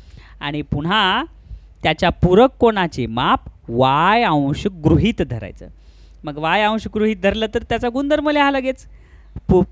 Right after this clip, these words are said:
तसेच पूरक कोनांच्या मापांची बेरीज एकशे ऐंशी अंश असते. तुम्ही सोडवलेलंच आहे हे सगळं. मग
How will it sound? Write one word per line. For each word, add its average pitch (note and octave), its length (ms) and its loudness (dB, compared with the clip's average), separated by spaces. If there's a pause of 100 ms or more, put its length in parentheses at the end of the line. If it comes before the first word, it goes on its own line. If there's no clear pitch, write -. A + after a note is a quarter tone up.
तसेच G#3 480 2
पूरक C4+ 360 2
कोनांच्या A#3 440 0
मापांची C#3+ 480 -4
बेरीज C3 320 -4
एकशे G#4 260 -2
ऐंशी G#4 220 -2
अंश F#4 200 0
असते. D4+ 220 -4
तुम्ही D4+ 200 0
सोडवलेलंच D#4+ 720 4
आहे D#4 100 2
हे D4+ 80 2
सगळं. C4+ 320 -2 (960)
मग E3 100 2